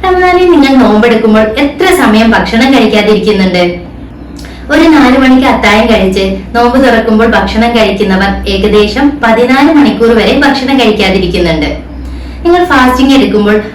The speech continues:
പതിനാല് മണിക്കൂറൊക്കെ ഭക്ഷണം കഴിക്കാതിരിക്കുമ്പോൾ നിങ്ങളുടെ ശരീരത്തിലെ കോശങ്ങളെല്ലാം പട്ടിണിയാവും.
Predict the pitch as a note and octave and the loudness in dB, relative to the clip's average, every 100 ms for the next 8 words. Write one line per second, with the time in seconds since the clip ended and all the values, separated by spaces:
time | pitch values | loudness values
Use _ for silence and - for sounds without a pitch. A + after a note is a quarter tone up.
0 | - C#4 C4+ C4+ C#4+ E4 D#4 B3 - B3 | -4 0 2 2 4 4 2 2 2 2
1 | A3+ A#3+ F#3+ F#3 F#3+ - B3 C#4+ C4+ G#3+ | 2 0 -2 -4 -6 -4 0 2 2 2
2 | G3+ G3 F3+ F#3 F#3+ F#3+ G3 - - B3 | 0 0 0 0 -2 -2 -4 -8 -12 -2
3 | A#3+ B3 B3 A#3+ G#3 G3 F#3+ A3 D4 - | 0 2 2 0 0 0 0 0 -2 0
4 | A#3 A3+ B3+ C4 A#3+ G#3 B3+ E4+ D#4 B3 | 0 2 2 2 4 2 2 0 0 2
5 | A3+ F#3 D#3 D3+ - | 2 0 -2 -6 -12